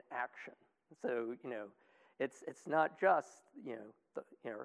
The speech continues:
or wagging the finger isn't just an external action. It's what that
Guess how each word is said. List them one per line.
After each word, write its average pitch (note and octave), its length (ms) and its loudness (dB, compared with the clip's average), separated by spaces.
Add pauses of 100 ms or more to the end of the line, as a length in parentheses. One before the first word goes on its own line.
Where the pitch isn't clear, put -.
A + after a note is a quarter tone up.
(180)
or D#3 140 10
wagging F3 380 8
the D3+ 80 2
finger E3 400 4
isn't D#3+ 320 -2
just D#3 220 2
an C#3 100 -4
external D3 680 -4
action. - 380 -8 (160)
It's - 180 -20
what C3 260 -2
that B2 200 0